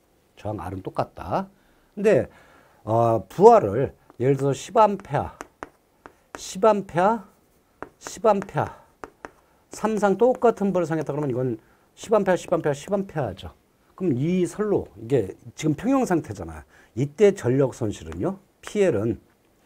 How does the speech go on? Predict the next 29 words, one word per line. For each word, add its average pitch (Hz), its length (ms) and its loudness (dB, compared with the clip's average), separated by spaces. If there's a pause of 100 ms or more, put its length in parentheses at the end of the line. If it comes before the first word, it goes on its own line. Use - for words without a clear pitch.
(300)
이거는 160 480 6 (340)
전류가 147 280 4
똑같으니까 156 680 0 (420)
별도로 139 300 0
계산할 143 240 2
필요 139 100 -2
없이 127 140 -6
우리가 110 220 -2
삼 202 260 -2
아이 180 160 4
제곱 131 260 -4
아래에서 104 360 -4
계산하면 92 360 -8
되잖아요. 76 440 -14 (200)
그러면 87 260 -8
삼 180 280 -6
곱하기 160 600 -4 (140)
십의 196 400 -2
제곱의 98 380 -4
R이거든요. 90 600 -6 (260)
그럼 156 160 -8
따라서 170 220 2
어떻게 - 180 -16
돼요? 87 140 -10 (360)
백이고 123 520 0
삼이니까 165 600 -4 (380)
삼백 214 480 0
R 113 120 0
나오죠. 80 420 -10